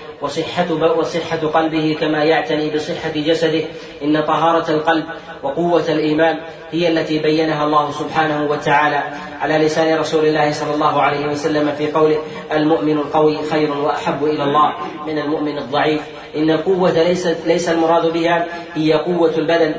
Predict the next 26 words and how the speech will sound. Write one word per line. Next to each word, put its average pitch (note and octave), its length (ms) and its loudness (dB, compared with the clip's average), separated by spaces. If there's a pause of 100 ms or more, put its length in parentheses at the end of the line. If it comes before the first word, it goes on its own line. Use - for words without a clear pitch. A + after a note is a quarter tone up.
(260)
وقوة E3+ 420 0
الأجساد، D#3+ 500 4 (380)
إن D#3 100 0
المراد E3 480 2
بها D#3+ 260 2
هي D#3+ 200 0
قوة E3 360 0
القلب، E3 320 2 (340)
فإن E3 320 0
الإنسان D3+ 420 0
إذا D3+ 280 0
كان D#3 280 0
ذو D3+ 200 2
بسطة D#3 440 -2
بجسده D3+ 560 0 (300)
لا E3+ 160 4
ينفعه D#3 520 0
جسده D#3 420 0
إذا D3 220 0
كان D#3 220 2
قلبه D3 440 -2
ضعيفا، D3+ 520 0 (400)
قلبه E3 340 2
ضعيفا E3 540 2 (320)
وصدره D#3+ 600 0
خوارا، E3 680 2